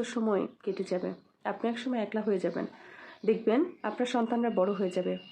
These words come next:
তারা তাদের লাইফ নিয়ে ব্যস্ত, তারা নিজেদের লাইফগুলোকে এনজয় করছে, তখন আপনার মন থেকে খারাপ লাগবে। আপনার সন্তানরা বড় হয়ে যাবে, তখন আপনার ব্যস্ততা কমে যাবে। চোখের সামনে দেখবেন আপনার সন্তানরা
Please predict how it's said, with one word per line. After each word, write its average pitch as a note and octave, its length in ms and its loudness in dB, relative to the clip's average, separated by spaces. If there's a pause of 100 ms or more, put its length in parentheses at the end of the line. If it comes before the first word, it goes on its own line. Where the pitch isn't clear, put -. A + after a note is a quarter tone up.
(120)
তারা G3+ 240 2
তাদের A3 260 2
লাইফ G3 200 2
নিয়ে G3 180 0
ব্যস্ত, F3+ 240 -6 (480)
তারা C4+ 260 6
নিজেদের D4 260 8
লাইফগুলোকে C4+ 560 4 (140)
এনজয় G3+ 300 4
করছে, F#3+ 260 -2 (360)
তখন G#3 200 0 (100)
আপনার G3+ 240 -2 (540)
মন A#3+ 180 6 (120)
থেকে D4 180 4 (120)
খারাপ - 260 2
লাগবে। E3+ 280 -2 (300)
আপনার D4 280 2
সন্তানরা C4 400 6
বড় G#3+ 200 4
হয়ে A3 240 2
যাবে, A3 160 4 (120)
তখন G#3+ 180 -2
আপনার G3+ 240 0
ব্যস্ততা A#3+ 320 -2
কমে A#3+ 240 0
যাবে। A3+ 240 2
চোখের B3 340 -2
সামনে C4 220 2
দেখবেন A3+ 340 2 (420)
আপনার A#3 260 -2
সন্তানরা A3 480 2